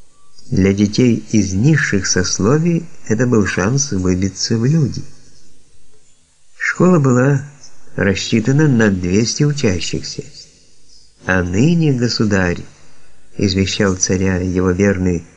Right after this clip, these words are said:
прибыльщик Курбатов, «многие из всяких чинов и прожиточные люди,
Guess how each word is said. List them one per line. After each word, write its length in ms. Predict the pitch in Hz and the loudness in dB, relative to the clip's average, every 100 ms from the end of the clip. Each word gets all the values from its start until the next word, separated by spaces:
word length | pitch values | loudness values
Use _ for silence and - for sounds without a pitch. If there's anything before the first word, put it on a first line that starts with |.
| _ _ _ | _ _ _
прибыльщик 800 | 90 95 90 123 123 - 113 107 | -2 0 2 2 2 -2 -4 -2
Курбатов, 580 | - 95 92 87 - - - - - - - - - - - - | -2 -2 0 -2 -4 -8 -10 -12 -14 -16 -20 -20 -16 -14 -10 -8
«многие 840 | - 101 98 107 175 156 156 139 113 | -4 -2 2 4 4 4 4 4 2
из 80 | 104 | 0
всяких 600 | - - 143 143 117 - | -4 2 2 2 -2 -4
чинов 520 | - 95 95 120 131 - - - - - - - - - - - | 0 2 4 4 2 -6 -20 -20 -20 -20 -20 -20 -18 -16 -14 -6
и 120 | - | -2
прожиточные 960 | 95 98 95 113 139 110 - 110 90 87 | 0 0 2 2 2 0 -2 0 2 2
люди, 480 | 85 95 135 127 131 | 2 2 2 0 -4